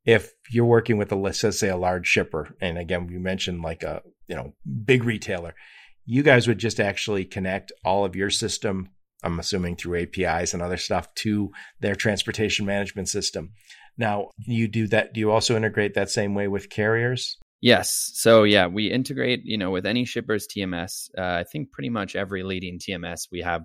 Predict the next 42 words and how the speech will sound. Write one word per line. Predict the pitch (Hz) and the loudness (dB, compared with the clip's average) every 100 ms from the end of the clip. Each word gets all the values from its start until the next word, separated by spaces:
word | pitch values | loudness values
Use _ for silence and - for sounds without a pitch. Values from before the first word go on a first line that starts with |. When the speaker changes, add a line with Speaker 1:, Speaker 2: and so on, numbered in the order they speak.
| - - | -8 -12
Speaker 2:
a | - _ | -12 _
pretty | - 113 95 90 87 - _ _ _ | -2 2 4 4 0 -4 _ _ _
instantaneous | 104 98 - 90 - 87 85 78 - - | -2 -2 -2 -4 -4 -4 -2 -4 -6 -6
integration | 85 85 80 82 - | -6 -2 -2 -2 -4
ability. | 78 76 80 87 | -2 2 2 2
So | - 80 | 0 -2
there's | 87 82 | -2 -4
not | 82 | -6
this | 85 - | -8 -8
long | 78 85 85 | -4 -4 -4
drawn | 82 82 82 | -2 0 0
out | - | 0
process. | - 85 85 85 80 | 2 2 2 -2 -2
You | 87 | -2
don't | 87 | -4
need | 87 87 | -4 -6
training, | - 80 85 85 | -4 -2 -2 -2
anything | 87 85 | -2 -4
like | 87 - | -6 -4
that. | 87 - - - - - - | -4 -4 -8 -20 -20 -10 -2
And | 90 | 2
that's, | 87 85 - - _ | 2 2 -4 -6 _
you | 90 | -4
know, | 85 | -4
something | 85 87 87 85 | -2 0 0 0
we | 82 | 2
benefit | 85 76 - - | 2 2 -2 -2
from, | 82 82 | 0 0
from | 80 | 0
having | 85 82 | 0 0
done | 82 87 | 0 2
this | 90 - | 0 2
for | 107 | 4
a | 98 | 4
long | 104 107 | 4 2
time, | 110 120 127 - | 2 2 0 -2
I | |
think, | 92 87 | -4 -4
like, | 85 | -4
six | - 90 | -6 -8
plus | - 101 - | 0 0 2
years. | 95 113 139 | 4 4 2